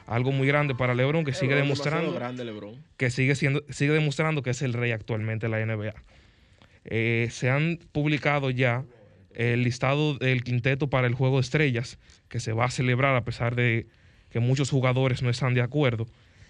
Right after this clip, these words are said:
Speaker 1: Eh, en la conferencia oeste tenemos que el quinteto, eh, es Giannis Antetokounmpo, eh, Bradley Beal, Joel Embiid y Kyrie Irving. En la conferencia oeste tenemos a Curry,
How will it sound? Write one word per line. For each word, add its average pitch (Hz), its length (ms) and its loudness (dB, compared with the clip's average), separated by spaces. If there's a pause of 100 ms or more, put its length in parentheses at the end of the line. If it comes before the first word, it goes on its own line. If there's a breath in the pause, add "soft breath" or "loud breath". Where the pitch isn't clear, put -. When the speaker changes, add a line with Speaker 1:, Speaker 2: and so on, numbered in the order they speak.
(180 soft breath)
Speaker 1:
Eh, 131 280 4
en 131 80 4
la 127 80 2
conferencia 147 520 2
oeste 160 340 2
tenemos 131 360 2
que 139 120 0
el 127 100 0
quinteto, 127 540 2 (760 soft breath)
eh, 127 460 4
es 131 360 0
Giannis 147 480 0
Antetokounmpo, 139 760 0 (640 soft breath)
eh, 113 300 2
Bradley 143 320 4
Beal, 143 380 2 (120)
Joel 147 220 4
Embiid 180 320 2
y 135 80 2
Kyrie 131 300 2
Irving. 113 400 0 (380 soft breath)
En 117 100 -2
la 117 100 0
conferencia 123 440 0
oeste 151 420 2
tenemos 127 480 0
a 123 60 -4
Curry, 131 400 0